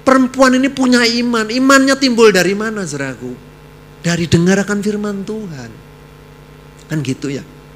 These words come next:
Gampang, saudara, ngomong, enak ngono ae, kan gitu, saudaraku, ya. Lah, firmane sing endi? Wis pokoke firman, kan gitu, saudara, ya. Saudaraku, saudara ngerti, bangsa Israel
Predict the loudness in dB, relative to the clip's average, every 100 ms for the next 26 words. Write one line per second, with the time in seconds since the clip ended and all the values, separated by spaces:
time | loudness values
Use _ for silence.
0 | -20 -20 -20 -14 -12 -10 -12 -10 -10 -8
1 | -10 -12 -14 -12 -12 -10 -10 -10 -10 -10
2 | -10 -10 -10 -10 -10 -12 -14 -14 -16 -12
3 | -12 -12 -20 -20 -20 -20 -20 -20 -6 0
4 | 2 2 2 2 2 0 2 4 2 0
5 | -10 -4 0 2 4 2 4 4 4 4
6 | 4 2 0 0 0 0 -2 -4 -4 -6
7 | -14 -20 -20 -20 -20 -20 -20 -20 -20 -20
8 | -20 -20 -20 -20 -20 -20 -12 -8 -6 -6
9 | -4 -4 -6 -14 -10 -4 -4 -4 -6 -6
10 | -6 -8 -6 -6 -4 -4 -6 -6 -8 -8
11 | -6